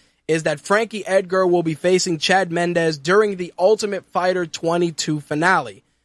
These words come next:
which is going down December eleventh in Las Vegas. Now, everybody's saying, "Yeah, you know, this fight, it's a good fight on paper, it's gonna be exciting, whatever." Here's, here's how I see this fight.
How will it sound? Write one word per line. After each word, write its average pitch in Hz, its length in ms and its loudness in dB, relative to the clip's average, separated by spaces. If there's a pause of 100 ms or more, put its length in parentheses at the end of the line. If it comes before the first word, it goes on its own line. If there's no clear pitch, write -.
(140)
which 160 180 0
is 151 120 -4
going 180 260 2
down 175 240 0
December 165 380 -2
eleventh 160 500 0
in 151 160 -4
Las 135 320 -4
Vegas. 151 560 -2
Now, 156 320 0 (560)
everybody's 208 500 0
saying, 190 340 -2
"Yeah, 214 200 2
you 185 160 0
know, 190 220 2
this 170 160 -6
fight, 185 400 0 (420)
it's 156 160 -8
a 147 40 -6
good 180 260 2
fight 190 240 2
on 170 160 0
paper, 180 360 -2
it's 165 120 -4
gonna 185 160 -2
be 180 100 0
exciting, 175 540 0
whatever." 160 540 2 (400)
Here's, 220 360 2
here's 247 280 0
how 214 160 4
I 196 180 4
see 202 200 -6
this 170 180 -4
fight. - 320 -6